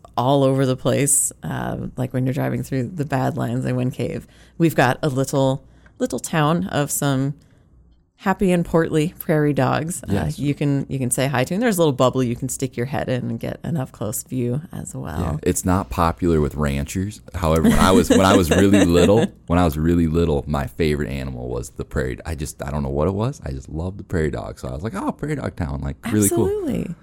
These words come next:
Speaker 1: Well, they're adorable, and they move a lot. It's nice to have a contrast between the snakes that are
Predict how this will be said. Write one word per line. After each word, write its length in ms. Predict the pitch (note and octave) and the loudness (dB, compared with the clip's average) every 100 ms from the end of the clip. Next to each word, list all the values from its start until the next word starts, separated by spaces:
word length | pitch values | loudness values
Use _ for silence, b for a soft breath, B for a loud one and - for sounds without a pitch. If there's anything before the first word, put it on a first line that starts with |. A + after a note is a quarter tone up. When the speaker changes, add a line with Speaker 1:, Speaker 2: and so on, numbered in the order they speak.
| _ | _
Speaker 1:
Well, 120 | A3 | 0
they're 160 | A#3+ C#4 | 4 4
adorable, 280 | C#4+ D4+ - | 4 2 2
and 160 | C#4+ | 2
they 80 | D#4+ | 2
move 260 | D#4+ G4 E4 | 2 2 4
a 40 | |
lot. 200 | D#3+ F#2 | 4 4
It's 140 | - | 2
nice 160 | A#3+ B3+ | 0 0
to 100 | C#4 | 2
have 140 | C4 | 2
a 60 | G3+ | 0
contrast 540 | - F3+ F#3+ E3+ D#3+ - | 0 0 2 0 0 -2
between 280 | C#3+ E3+ | 0 2
the 80 | D3+ | 4
snakes 440 | C3+ E3 D3 C#3+ - | 2 2 0 0 2
that 140 | C#3+ | 4
are 280 | C3 B2+ | 4 2